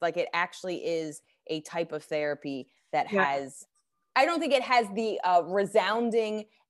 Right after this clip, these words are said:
Speaker 1: and, and overarching, uh, fixes that sometimes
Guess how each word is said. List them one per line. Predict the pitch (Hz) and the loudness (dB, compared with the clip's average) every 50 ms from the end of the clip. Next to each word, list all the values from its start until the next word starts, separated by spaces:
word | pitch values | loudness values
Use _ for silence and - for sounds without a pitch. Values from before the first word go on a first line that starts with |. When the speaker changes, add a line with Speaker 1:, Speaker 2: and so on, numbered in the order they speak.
| - | -4
Speaker 1:
and, | 190 185 180 175 165 | -2 -2 -2 -2 -4
and | - - 175 175 165 160 - - | -2 -2 -2 -2 -2 -4 -4 0
overarching, | 196 208 202 196 208 196 190 190 190 196 196 196 - - 190 185 170 165 165 - - | 2 2 2 2 2 4 4 6 4 4 2 0 -4 -6 -4 -4 -4 -4 -6 -6 -4
uh, | - 156 151 143 127 - - _ _ | -2 -2 0 0 -2 -4 -6 _ _
fixes | - 247 240 - - - 196 175 160 165 | 2 2 2 0 -4 -6 -6 -6 -4 -4
that | 170 143 - - | -4 -4 -4 -6
sometimes | 185 180 165 170 170 160 160 147 147 147 - - | -10 -10 -10 -10 -10 -10 -8 -8 -10 -12 -14 -16